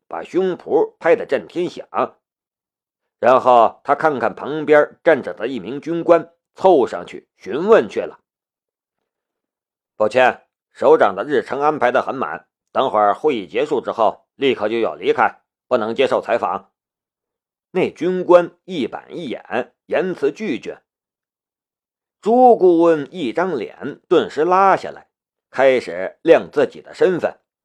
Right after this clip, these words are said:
“你知道我是谁吗？我曾经和你们。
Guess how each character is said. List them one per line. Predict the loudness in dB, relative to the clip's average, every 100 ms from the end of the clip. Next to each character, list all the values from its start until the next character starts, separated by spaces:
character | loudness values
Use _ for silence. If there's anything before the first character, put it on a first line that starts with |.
| _ _ _ _ _ _ _ _ _ _ _ _
“你 | -12 -6
知 | 0 4 6
道 | 6 4 0 -4
我 | -6 -4
是 | -4
谁 | -2 0 2
吗？ | 0 -4 _ _ _ -8
我 | -6
曾 | -2 -2 0
经 | 2 2
和 | 2 0
你 | -2
们。 | 0 2 0